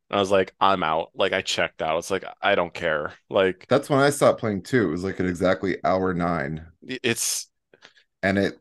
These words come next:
Speaker 1: <sighs>
Speaker 2: didn't look as good as thirteen either.
Speaker 1: Yeah, it's, <sighs> man, I, there are parts of fifteen that I really,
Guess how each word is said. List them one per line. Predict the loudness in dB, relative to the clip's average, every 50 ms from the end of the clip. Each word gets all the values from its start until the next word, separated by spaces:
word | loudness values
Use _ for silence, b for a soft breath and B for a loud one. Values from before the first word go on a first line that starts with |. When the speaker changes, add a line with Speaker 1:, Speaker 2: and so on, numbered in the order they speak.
| -8
Speaker 1:
<sighs> | -8 -2 0
Speaker 2:
didn't | 2 4 4 4 6
look | 4 4 4 2
as | 0 0 0
good | 0 0 0 0
as | 0 -2 -6
thirteen | _ -4 -4 -4 -4 -6 -8 -6 -4 -2 -2 -2 -2
either. | -2 -2 -2 -2 -4 -4 -6 -10 _ _ _ _ _ _ _
Speaker 1:
Yeah, | 0 2 4 4 4 4
it's, | 2 2 0 -2 -4 -2 -4 -6 -8 -8 -10 -12 -14 -14
<sighs> | -16 -16 -14 -12
man, | -10 -10 -10 -12 _ _ -14
I, | -10 -10 -8 -6 -8 -8 -10 -12 _ _ _ _ _ _ _ _ _ _ _ _ _ _ _ _ _ _ _ _ _ _ _ -2
there | 2 4 6
are | 6 6 4
parts | 2 -2 -4 -2 0 0 0 0 -2 -4 -6
of | -8 -8
fifteen | -6 -2 -2 -2 -2 -4 -6 -6 -2 0 2 2 2 2
that | 2 2 2
I | 2
really, | 2 0 -2 -4 -2 -2 0 0 0 0 0 -2 -4 -6 -10